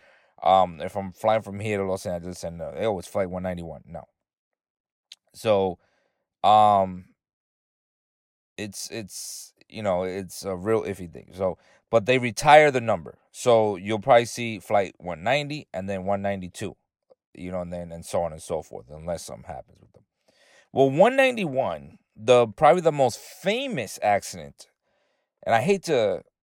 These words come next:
I hate to put that, um, I hate to put that as, like, a famous, is, I mean, no, unfortu-, unfortunately, the fame that it has is from this accident. So,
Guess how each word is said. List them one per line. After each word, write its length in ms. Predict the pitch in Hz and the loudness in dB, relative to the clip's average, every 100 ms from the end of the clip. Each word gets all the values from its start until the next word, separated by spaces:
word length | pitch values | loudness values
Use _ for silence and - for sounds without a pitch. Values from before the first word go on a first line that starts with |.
| _ _ _ _ _ _ - | _ _ _ _ _ _ -10
I 40 | |
hate 160 | - 147 | -8 -8
to 100 | 101 | -10
put 340 | 85 131 117 | -6 -4 -2
that, 280 | - 87 82 _ _ | -2 -2 -2 _ _
um, 560 | 85 90 85 76 65 - _ _ _ _ _ _ _ _ - | -6 -4 -2 -4 -8 -20 _ _ _ _ _ _ _ _ -14
I 60 | |
hate 160 | 104 123 | -12 -12
to 100 | 92 | -14
put 300 | - 117 90 | -10 -8 -6
that 220 | 80 73 _ _ _ _ - | -6 -6 _ _ _ _ -2
as, 320 | 92 85 71 | -2 -2 -8
like, 220 | 85 76 | -8 -8
a 60 | 78 | -12
famous, 480 | - 101 92 85 | -6 -4 -4 -10
is, 280 | 95 113 113 | -8 -8 -10
I 100 | 80 | -10
mean, 160 | 113 110 | -6 -4
no, 180 | 101 87 | -2 -2
unfortu-, 560 | 92 95 123 120 120 | -6 -2 -2 -2 0
unfortunately, 880 | 113 104 147 165 156 131 110 110 101 _ _ _ - | -2 0 4 4 2 -6 -8 -8 -8 _ _ _ -6
the 100 | 101 | -6
fame 460 | - 131 131 127 | -2 0 0 2
that 160 | 113 104 | 2 2
it 160 | 98 | 0
has 340 | 87 110 110 95 | 2 4 4 2
is 120 | 87 | -8
from 340 | - 95 95 | -8 -4 -4
this 240 | 87 92 - | -4 -10 -4
accident. 540 | 90 90 - 71 67 | -2 -2 -6 -20 -18
So, 240 | - 82 | -10 -10